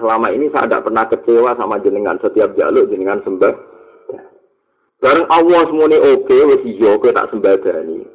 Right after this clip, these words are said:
Oh, Nabi Zakaria itu manusia malah takut. Qala rabbi anna yakunu li ghulam. Faqad balaghani al-kibaru wa imraati aqim.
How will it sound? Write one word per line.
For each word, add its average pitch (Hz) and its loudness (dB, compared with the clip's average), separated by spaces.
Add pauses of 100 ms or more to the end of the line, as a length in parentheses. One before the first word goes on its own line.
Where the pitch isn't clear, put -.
(600)
Oh, 180 2
Nabi 175 -2
Zakaria 180 2
itu 220 4
manusia 208 2
malah 196 2
takut. 185 -4 (1300)
Qala 165 -2
rabbi 127 -2
anna 104 -2
yakunu 98 0
li 147 -4 (640)
ghulam. - -4 (480)
Faqad - -4
balaghani 95 0
al-kibaru 147 -2
wa 117 0
imraati 113 -2 (440)
aqim. - -10